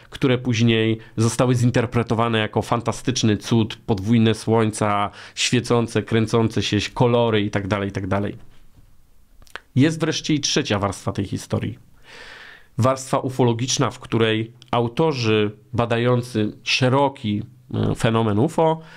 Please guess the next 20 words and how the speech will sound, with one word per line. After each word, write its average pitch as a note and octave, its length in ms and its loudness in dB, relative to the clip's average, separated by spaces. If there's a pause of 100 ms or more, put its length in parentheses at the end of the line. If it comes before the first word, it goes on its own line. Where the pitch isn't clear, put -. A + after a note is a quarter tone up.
(240)
przyglądają D3 720 0
się B2 320 0
zeznaniom A#2 920 0 (180)
dzieci, B2 600 2 (100)
ale A#2+ 220 0
także A#2+ 380 0
tym, C3+ 260 0
co B2+ 180 0
napisano A#2+ 800 0
o A2+ 60 -4
Fatimie A#2 680 2 (400)
w - 120 -12
tym A#3+ 200 4
wątku, D#3 760 2 (480)
gdzie A#2+ 560 2
Fatimę C3 400 2
rozpatrywano A#2 720 0
jako G#2+ 380 0
objawienie A2 560 2
boskie, D#3+ 720 0